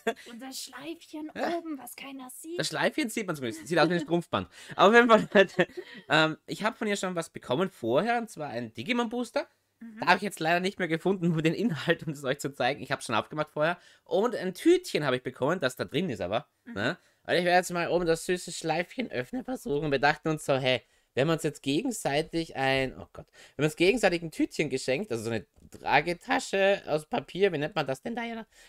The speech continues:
Speaker 2: Das ist ein Namen?
Speaker 1: Keine Ahnung.
Speaker 2: Eine Tragetasche aus Papier, okay. Da ist übrigens das Strumpfband. Äh.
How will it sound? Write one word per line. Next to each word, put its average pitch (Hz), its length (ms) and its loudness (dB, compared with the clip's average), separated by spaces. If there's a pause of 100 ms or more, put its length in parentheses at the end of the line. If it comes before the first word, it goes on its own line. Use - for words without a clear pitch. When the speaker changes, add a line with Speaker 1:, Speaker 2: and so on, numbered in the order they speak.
(120)
Speaker 2:
Das 123 140 -6
ist 131 80 -6
ein 123 60 -4
Namen? 160 500 -2 (840)
Speaker 1:
Keine 254 220 -10
Ahnung. 202 360 -12 (480)
Speaker 2:
Eine 175 280 2
Tragetasche 139 840 2
aus 107 100 -4
Papier, 123 540 -4
okay. - 340 -6 (240)
Da 143 120 4
ist 139 80 -4
übrigens 120 260 -6
das - 160 -18
Strumpfband. - 720 -8
Äh. 101 220 -16